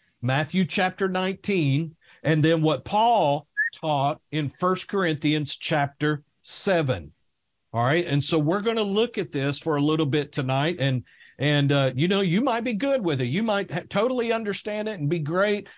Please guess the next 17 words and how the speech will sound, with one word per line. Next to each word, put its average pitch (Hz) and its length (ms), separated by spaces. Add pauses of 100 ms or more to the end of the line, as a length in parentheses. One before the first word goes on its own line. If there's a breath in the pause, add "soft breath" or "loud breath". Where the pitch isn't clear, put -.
(240 loud breath)
I 143 100
wanna 202 280
equip 185 560
you 147 260
so 160 160
you're 170 260
able 170 320
to 139 160
help 170 260
people. 127 260
I'll 135 200
just 160 220
share 180 180
this 165 200
quick 165 300
little 156 160
story. 170 460